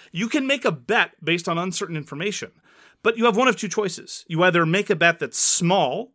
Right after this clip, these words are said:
in which case you're easily gonna be dislodged later on in the round when more information is present and somebody else can show up and muscle you out,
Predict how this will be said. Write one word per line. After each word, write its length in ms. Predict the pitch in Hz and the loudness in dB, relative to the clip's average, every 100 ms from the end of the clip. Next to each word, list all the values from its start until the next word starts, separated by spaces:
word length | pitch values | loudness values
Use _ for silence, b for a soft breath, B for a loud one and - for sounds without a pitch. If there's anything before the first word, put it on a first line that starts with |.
| - | -2
in 180 | 170 | 2
which 220 | 160 202 - | 2 2 2
case 260 | 160 139 | 0 0
you're 160 | - - | -2 -4
easily 420 | 220 226 202 214 180 | -4 -2 0 0 2
gonna 180 | 170 | 0
be 120 | 156 131 | 0 -2
dislodged 680 | 139 - 135 156 147 120 | -6 -4 -2 0 0 -2
later 300 | 131 139 131 | -4 -2 0
on 160 | 131 135 | 0 0
in 60 | 120 | -2
the 80 | |
round 400 | 110 139 135 117 | -2 0 0 -2
when 240 | 110 135 127 | -2 -2 0
more 180 | 131 170 | 0 -2
information 500 | 160 135 143 151 135 | -2 -4 -6 -6 -10
is 60 | |
present 400 | - 131 117 110 - B B | -6 -4 -4 -8 -16 B B
and 140 | - 139 | -6 -2
somebody 240 | 165 156 | 2 4
else 140 | 147 - | 2 0
can 120 | 143 | -6
show 240 | - 160 | 0 2
up 140 | 139 135 | 2 0
and 80 | |
muscle 280 | 131 143 127 | -2 -2 -4
you 120 | 113 - | -8 -2
out, 320 | 170 120 | -2 -2